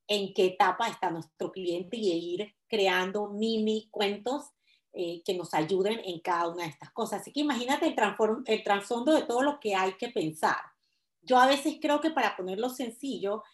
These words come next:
es importante pensar cuál es mi objetivo, dónde está mi cliente, cuál es el mensaje, el mensaje clave que le debo llevar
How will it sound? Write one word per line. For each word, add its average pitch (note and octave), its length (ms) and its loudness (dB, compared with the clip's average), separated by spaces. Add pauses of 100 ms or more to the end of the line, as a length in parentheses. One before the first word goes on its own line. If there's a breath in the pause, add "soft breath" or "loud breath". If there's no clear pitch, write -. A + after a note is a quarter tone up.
(380 loud breath)
es G#3+ 220 -4
importante A#3 600 -2
pensar F#3+ 500 -2 (100)
cuál B3 240 2
es C#4 80 0
mi C#4 140 -2
objetivo, C#4 800 -4
dónde C4 400 -2
está C4+ 240 -6
mi C4 200 -4
cliente, A#3+ 720 -4 (300 soft breath)
cuál C4 220 6
es D4+ 160 0
el C#4 100 0
mensaje, A3 480 -4
el G#3 160 -6
mensaje G#3+ 540 -4
clave B3+ 500 0
que A3+ 100 -2
le F3+ 160 -2
debo G3 300 -2
llevar G#3+ 500 -2